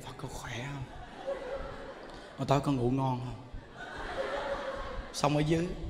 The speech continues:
"Ngủ ngon lắm. Ngủ ngon lắm." Nhờ hồi nãy giờ nói chuyện cái kiểu này,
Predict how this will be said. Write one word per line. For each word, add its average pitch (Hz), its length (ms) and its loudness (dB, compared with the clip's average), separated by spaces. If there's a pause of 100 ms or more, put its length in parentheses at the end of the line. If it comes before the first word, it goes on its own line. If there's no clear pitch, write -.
(380)
"Ngủ 127 120 4
ngon 139 380 6
lắm. 147 100 2 (2000)
Ngủ 135 240 12
ngon 143 360 8
lắm." 143 100 0 (2000)
Nhờ 247 240 12
hồi 240 180 12
nãy 247 260 12
giờ 311 100 12
nói 277 180 12
chuyện 240 180 12
cái 294 80 10
kiểu 277 180 12
này, 240 340 12